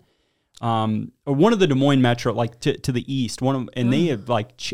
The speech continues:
Speaker 1: absolutely, it was before the, and it's kind of a booming area now, but I, I don't know exactly which one it
Speaker 2: It's
Speaker 1: is,
Speaker 2: probably
Speaker 1: but
Speaker 2: culture shift, though.
Speaker 1: but they, they put a bunch of money into, like, facility, like, athletic
Speaker 2: Mm-hmm.
Speaker 1: facilities,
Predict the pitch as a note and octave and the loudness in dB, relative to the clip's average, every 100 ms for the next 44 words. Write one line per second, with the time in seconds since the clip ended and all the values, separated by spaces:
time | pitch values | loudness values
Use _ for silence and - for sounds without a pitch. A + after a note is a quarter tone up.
0 | - C3+ C3+ C#3 B2+ B2 C#3 F3 E3 C#3 | -4 -2 -2 0 0 0 -2 0 0 0
1 | A#2+ A#2+ D3+ F3+ - D3 A2+ G#2+ A#2+ A#2 | -2 2 0 2 0 0 0 2 2 2
2 | A2 G#2 A2 A2 G#2 G2+ - A#2+ - B2 | 0 -2 0 0 -2 -4 -4 -4 -4 -4
3 | A#2+ C3+ G#2 A#2 A2 A2 A#2 A#2+ A2 - | 2 2 4 2 2 -2 -2 -2 -4 -2
4 | A2 G#2 A2 G#2 - A2+ E3+ G3 G#3+ - | -4 0 0 2 2 2 2 0 -2 -4
5 | B2+ - C#3 C#3+ D#3+ D#3+ D#3+ C3 D3 E3 | -6 -4 -2 2 2 0 -4 -2 2 2
6 | B2+ G#2 B2 B2 A#2+ A2+ G#2+ G#2+ G#2 G2 | 2 2 0 0 0 0 -2 -2 -4 -6
7 | A2+ G#2 - A#2 - C3 A#2 G#2+ A2+ - | -8 -8 -4 -4 -4 0 0 0 -2 -2
8 | E3+ A#2+ E3+ - G#2+ G#2+ G#2 - | 2 0 -2 -8 -8 -8 -10 -14